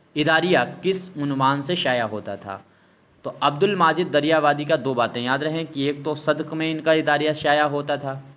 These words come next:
किस नाम से शाया होता था? तो सच्ची बातें। चु-, दूसरी चीज़ याद रखिए कि जो सदक़ है, इस रिसाले को कभी जो है सच के नाम से भी जाना जाता है, सदक़ माने भी सच होता है,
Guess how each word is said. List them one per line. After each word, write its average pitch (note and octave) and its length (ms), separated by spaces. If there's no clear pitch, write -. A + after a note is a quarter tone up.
किस E3 200
नाम D3+ 220
से E3+ 140
शाया E3 240
होता D#3+ 300
था? F3 380
तो D3+ 100
सच्ची D3+ 460
बातें। G#2+ 420
चु-, D3 100
दूसरी D#3 340
चीज़ E3+ 240
याद D#3 200
रखिए E3+ 340
कि F3 300
जो D3 260
सदक़ D#3 440
है, D3 300
इस D#3 260
रिसाले C#3 480
को E3 160
कभी D3 400
जो D3+ 160
है E3+ 120
सच D#3+ 380
के F3 160
नाम D3 200
से C#3 140
भी B2 120
जाना A2+ 260
जाता A#2 240
है, D3+ 100
सदक़ C3 360
माने B2 300
भी D3+ 100
सच D#3+ 280
होता D#3 260
है, C#3 300